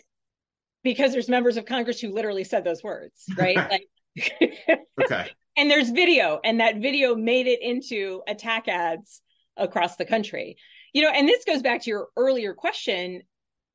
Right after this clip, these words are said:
Speaker 1: whether it's a Republican congressman or, you know, s-, someone speaking about potential of violence or an inevitability of violence or something,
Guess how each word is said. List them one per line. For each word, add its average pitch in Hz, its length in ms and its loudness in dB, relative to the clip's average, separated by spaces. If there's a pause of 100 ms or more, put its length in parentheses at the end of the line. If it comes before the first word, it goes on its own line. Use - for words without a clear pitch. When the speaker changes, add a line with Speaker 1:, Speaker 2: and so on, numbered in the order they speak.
(120)
Speaker 1:
whether 247 500 2
it's - 500 -2 (120)
a 226 80 2
Republican 240 840 -2
congressman 202 840 -6 (100)
or, 185 520 2
you 175 120 -4
know, 151 60 -4
s-, - 400 -12
someone 180 500 0 (220)
speaking 226 460 -2
about 185 240 0
potential 185 800 0
of 170 160 -2
violence 170 560 0
or 165 160 -4
an 170 100 -6
inevitability 175 800 -2
of 151 100 -6
violence 156 500 -6
or 165 120 -6
something, 214 600 -4